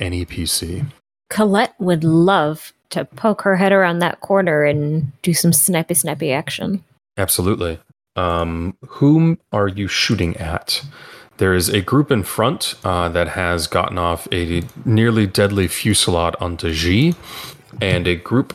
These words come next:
Speaker 1: behind them that, uh, was the one shooting at you that deserved to miss. Uh, further st-,
Speaker 2: <laughs>
Speaker 1: further still, uh, but within your sniping range,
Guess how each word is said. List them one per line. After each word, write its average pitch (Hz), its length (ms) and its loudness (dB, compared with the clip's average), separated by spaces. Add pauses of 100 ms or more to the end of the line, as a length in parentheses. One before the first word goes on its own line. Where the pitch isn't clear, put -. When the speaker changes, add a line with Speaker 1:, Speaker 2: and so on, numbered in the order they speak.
Speaker 1:
behind 139 720 0 (1120)
them 92 580 0 (400)
that, 87 500 0
uh, 85 340 0
was 85 180 2
the 92 80 0
one 90 200 0
shooting 95 460 2
at 80 200 -2
you 90 300 0 (160)
that 95 160 -8
deserved 87 420 0
to - 100 -8
miss. 80 460 -2 (440)
Uh, 82 240 -2
further 147 360 2
st-, - 380 0
Speaker 2:
<laughs> - 100 -20
Speaker 1:
further 131 420 4
still, 98 640 4 (320)
uh, 90 220 0
but 85 160 -6
within 98 320 0
your 92 180 2
sniping 90 720 -2
range, 82 640 -2